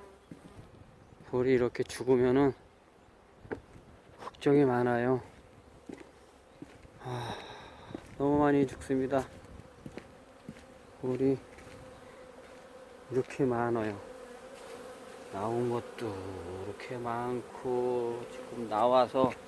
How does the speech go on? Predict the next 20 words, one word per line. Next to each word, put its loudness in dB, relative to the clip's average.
이렇게 -4
날라다니는 0
게, 2
나와 0
있는 -4
게 -4
지금 -8
이 -4
정도인데, 0
이따 6
오후 6
네 4
시 -6
쯤 -2
되면 2
얼마나 2
많이 0
낙봉이 -2
돼서 -2
죽을지 -4